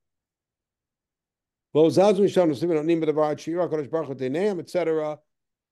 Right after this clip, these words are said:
"Tov zot zikaron basefer," and basefer alludes to the Megillah, et cetera. Which means, taking that same logic, you'd have to say that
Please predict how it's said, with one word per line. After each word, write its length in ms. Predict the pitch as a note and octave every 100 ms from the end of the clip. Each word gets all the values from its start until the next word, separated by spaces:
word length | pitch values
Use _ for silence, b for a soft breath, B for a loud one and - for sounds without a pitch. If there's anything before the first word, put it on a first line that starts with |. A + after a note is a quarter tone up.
| -
"Tov 240 | F3+ D3
zot 220 | D#3+ C#3+
zikaron 420 | C#3 B2+ C3+ C3
basefer," 680 | A#2+ A#2 G#3 G#3 F#3 F3 E3 -
and 160 | C#3
basefer 360 | C3+ A#2+ D3 C3+
alludes 280 | C3 C3 B2
to 100 | B2
the 140 | A2+
Megillah, 360 | G#2+ A#2+ D#3 D#3
et 100 | B2+
cetera. 360 | - G#2 F2+ - _ _ _ _ _ _ _ _
Which 160 | A2
means, 160 | D3 B2+
taking 320 | - G#3 G#3+
that 180 | D#3 C#3+
same 260 | - D#3+ F3
logic, 460 | B2 A2+ A#2 B2
you'd 100 | A#2+
have 160 | A#2 A#2+
to 100 | A2
say 340 | - F#2 G2+ - _ _ _ _ _ _ _ _ _ _
that 500 | - A2 G#2 G#2 -